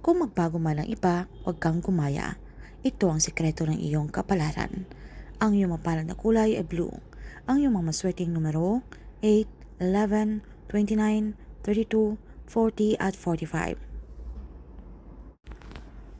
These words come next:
Para sa mga taong Sagittarius, nagpapalit ng mga balahibo ang mga ibon upang harapin ang bagong umaga. Palitan mo ang kulay ng lugar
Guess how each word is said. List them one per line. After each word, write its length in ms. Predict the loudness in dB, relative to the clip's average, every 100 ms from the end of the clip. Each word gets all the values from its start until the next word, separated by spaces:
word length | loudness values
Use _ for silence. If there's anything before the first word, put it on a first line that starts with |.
| -4
Para 240 | 2 4 4
sa 160 | 2
mga 320 | -2 -4 -4
taong 160 | -4 -2
Sagittarius, 960 | 0 0 0 2 2 4 2 2 0 -2 -12 -20 -6 -2
nagpapalit 560 | 0 0 0 2 0 0
ng 80 | -2
mga 320 | 0 0 0
balahibo 720 | 2 2 2 2 4 2 2 -2 -16 -6 -2
ang 160 | 0
mga 140 | 0 0 0
ibon 400 | 2 4 4 2
upang 320 | -4 -2 -2 0
harapin 400 | 0 0 0 0
ang 160 | -2
bagong 480 | 0 0 2 0 0
umaga. 560 | 0 0 0 -4 -6 -10 -16 -18 -18 -18 -2
Palitan 400 | 0 2 2 2
mo 160 | 2 2
ang 160 | 0
kulay 240 | 0 2 4
ng 160 | 4
lugar 480 | 4 4 4 4 0